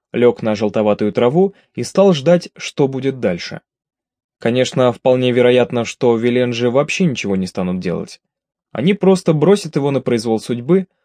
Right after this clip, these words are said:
предоставив свободу подохнуть от голода. Внезапно Уокера озарила одна мысль. Может быть, проблема заключается в том, что он продолжает думать и поступать как футболист,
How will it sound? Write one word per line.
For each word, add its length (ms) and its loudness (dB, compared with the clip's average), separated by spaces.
предоставив 560 0
свободу 500 0
подохнуть 680 -4
от 240 -8
голода. 420 -8
Внезапно 640 0
Уокера 360 2
озарила 460 2
одна 220 0
мысль. 340 -8
Может 300 0
быть, 260 2
проблема 420 4
заключается 640 0
в 60 -16
том, 220 2
что 260 2
он 280 2
продолжает 580 2
думать 320 0
и 60 0
поступать 540 -2
как 240 -2
футболист, 640 -2